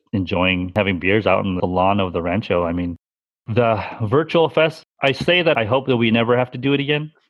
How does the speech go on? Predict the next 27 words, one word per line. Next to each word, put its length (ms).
But 260
that 200
being 220
said, 280
that 160
if 220
we 360
did 180
have 220
to 60
do 240
it 40
again, 320
I 100
think 220
I'm 180
a 60
lot 200
more 160
prepared 460
this 140
time 540
after 240
doing 340
that 160
first 280
one, 260